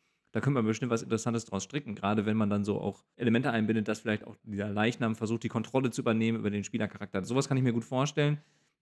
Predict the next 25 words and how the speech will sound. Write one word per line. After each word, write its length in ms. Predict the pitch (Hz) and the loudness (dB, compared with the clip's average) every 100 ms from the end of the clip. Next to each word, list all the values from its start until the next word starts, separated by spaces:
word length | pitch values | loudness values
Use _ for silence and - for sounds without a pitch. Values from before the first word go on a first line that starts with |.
| _ | _
Aber 240 | - 123 123 | -4 2 4
es 100 | 120 | 4
ist 160 | 151 139 | 0 0
schon 240 | 131 123 | 2 0
ziemlich 400 | - 143 131 120 | 2 2 2 0
abgedreht 520 | 120 - 107 110 113 | -4 -2 2 2 2
und 100 | - | 0
ich 120 | 101 | -2
hab 80 | 110 | -2
mich 120 | 117 113 | -2 -2
auch 140 | 110 | -4
gefragt, 380 | 110 104 104 101 | -2 -2 -2 2
wohin 240 | 117 117 | 2 2
führt 320 | - - 147 | -2 0 0
das 100 | 160 | -2
denn 160 | - 98 | -2 0
alles? 320 | 101 90 90 | 0 -2 -2
Also 300 | - 101 95 | -2 -2 2
wo 220 | 117 151 | 4 4
sind 260 | 143 131 123 | 4 2 2
da 180 | 123 139 | 4 4
Möglichkeiten, 720 | 120 135 - 147 127 139 143 | 4 2 0 -2 0 0 0
irgendwas 460 | 135 143 135 127 - | 2 2 2 -2 -4
zu 100 | 110 | 0
machen? 480 | 123 165 131 185 | 0 2 0 0